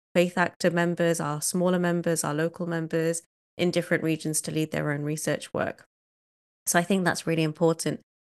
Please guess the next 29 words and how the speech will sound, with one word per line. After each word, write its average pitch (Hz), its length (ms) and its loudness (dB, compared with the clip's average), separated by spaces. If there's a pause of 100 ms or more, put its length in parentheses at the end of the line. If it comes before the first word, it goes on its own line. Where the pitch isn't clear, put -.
(120)
I 196 80 4
think 208 300 4
J 185 160 4
L 175 100 6
I's 170 300 2
role 175 400 4 (100)
has 175 140 -6
always 170 320 0
been 165 560 0 (380)
one 175 200 6
of 170 120 4
a 165 60 4
facilitator. 156 920 0
We 156 180 2
are 156 120 4
not 175 220 0
trying 160 340 -2
to 170 100 -2
be 156 420 -2
a 156 100 -6
major 156 580 -2
organization 151 640 -6
ourselves, 190 520 0
but - 180 -6
we're 160 100 -2
trying 160 280 -4
to - 80 -14
be 151 120 -4
a 139 40 -4